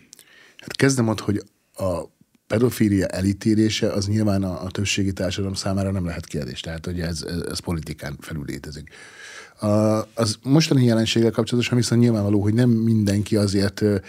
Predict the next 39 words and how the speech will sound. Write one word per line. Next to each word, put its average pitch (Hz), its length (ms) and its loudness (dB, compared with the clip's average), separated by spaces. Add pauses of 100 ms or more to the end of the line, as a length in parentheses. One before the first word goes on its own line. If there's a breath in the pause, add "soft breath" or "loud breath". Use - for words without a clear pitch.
(360 loud breath)
állt 101 280 4
bele 98 260 2
ebbe 98 240 -2
olyan 98 200 2
nagy 104 220 0
hanggal, 101 420 -2
mert 98 240 0
mondjuk 101 300 -4 (500)
annyira 107 420 -4
ellenzi 95 460 -2
ezt 95 200 -4
a 98 40 -8
dolgot, 117 360 2 (600 loud breath)
és 113 420 2 (280)
itt 113 200 2
nem 151 160 4
akarok 90 320 -4
ilyen 92 280 -2
ebben 104 260 -2
az 98 200 -2
ügyben, 95 240 -4
hogy 87 280 -8 (220)
mert 117 240 2
a 107 40 2
baloldal, 95 480 2
mert 104 260 0
a 113 40 2
liberálisok, 117 600 2
de 110 180 0
azért 117 240 2
arra 113 280 4
emlékezni 113 540 2
kell, 101 160 2
hogy, 104 320 0
hogy 113 140 0
nagyon 127 320 6
sok 95 240 -4
olyan, 95 240 0
ö, 92 260 0